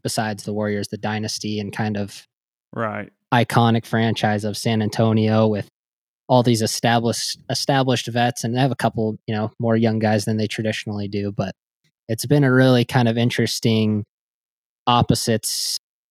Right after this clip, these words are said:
Speaker 1: in a lot of ways throughout these playoffs. I don't know if you've had a chance to watch much of that Denver Spurs series, but what's kind of been your,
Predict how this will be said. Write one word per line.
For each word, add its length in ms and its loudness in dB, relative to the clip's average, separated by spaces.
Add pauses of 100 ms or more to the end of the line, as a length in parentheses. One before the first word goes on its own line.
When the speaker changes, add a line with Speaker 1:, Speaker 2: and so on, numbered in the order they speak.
(240)
Speaker 1:
in 80 0
a 80 0
lot 200 2
of 60 2
ways 240 2
throughout 200 0
these 160 -4
playoffs. 400 0
I 60 4
don't 120 2
know 80 2
if 100 -2
you've 100 2
had 120 2
a 60 -2
chance 300 -2
to 80 0
watch 240 -2
much 200 -2
of 80 -4
that 220 -4 (120)
Denver 300 2
Spurs 500 2
series, 360 0
but 200 -2 (580)
what's 220 2
kind 200 2
of 180 -2
been 220 2
your, 440 -2